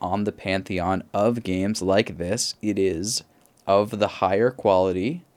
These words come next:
but it is not of the highest quality. That's the way I would describe it. And so I enjoy games like that because it turns out you <sighs> cr-, take the cream off of the crop, right, right off the top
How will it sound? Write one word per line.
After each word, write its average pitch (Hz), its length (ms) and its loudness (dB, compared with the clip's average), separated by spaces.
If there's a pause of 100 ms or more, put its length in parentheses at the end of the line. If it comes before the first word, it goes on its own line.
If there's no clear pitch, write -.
(220)
but 98 140 4
it - 20 -4
is 92 140 -4
not 90 180 -2
of 87 100 -2
the 85 60 -10
highest 73 400 -6
quality. 52 420 -8 (1160)
That's 95 180 -2
the 95 60 -2
way 92 140 0
I 87 40 0
would 85 100 -4
describe - 320 -4
it. - 140 -10 (560)
And 143 180 0
so 120 440 4 (400)
I 92 480 0
enjoy 95 300 -2
games 87 260 -6
like 127 160 -2
that - 280 -4
because 98 560 -2
it 117 100 -16
turns 92 240 -6
out 107 240 -4
you 90 340 -8 (1200)
<sighs> - 1300 -16
cr-, - 280 -16
take 139 220 -2
the - 40 -12
cream 139 300 0
off 113 220 -2 (240)
of 110 80 -2
the 110 80 0
crop, 101 320 -2
right, 98 260 0
right 104 160 4
off 95 100 -2
the - 60 -14
top 95 300 0